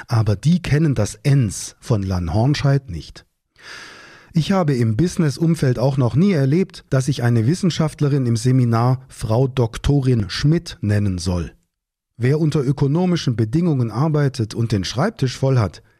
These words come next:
empfindet in meiner Wahrnehmung schon die Idee als abseitigen Nebenschauplatz. Zugleich sind solche typischen Berufstätigen in der Wirtschaft nicht intolerant, sondern sie leben und arbeiten zeitgemäß.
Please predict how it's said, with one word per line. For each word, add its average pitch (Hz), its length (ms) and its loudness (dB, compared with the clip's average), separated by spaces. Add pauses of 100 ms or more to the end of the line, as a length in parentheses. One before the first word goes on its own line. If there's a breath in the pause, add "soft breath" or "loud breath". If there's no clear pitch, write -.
(120)
empfindet 113 540 -2
in 90 100 -6
meiner 123 380 0
Wahrnehmung 117 480 2
schon 120 220 0
die 113 180 -4
Idee 110 400 0 (100)
als - 280 -12
abseitigen 127 680 -2
Nebenschauplatz. 78 920 -6 (1300 soft breath)
Zugleich 123 520 0
sind 117 160 -2
solche 131 280 0
typischen 123 460 -2
Berufstätigen 107 840 0
in 98 120 0
der 95 160 0
Wirtschaft 120 420 -2
nicht 92 220 -10
intolerant, 76 840 -4 (460)
sondern 87 340 -6
sie 104 140 0
leben 147 400 2
und 101 220 -12
arbeiten 101 680 -2
zeitgemäß. 71 840 -6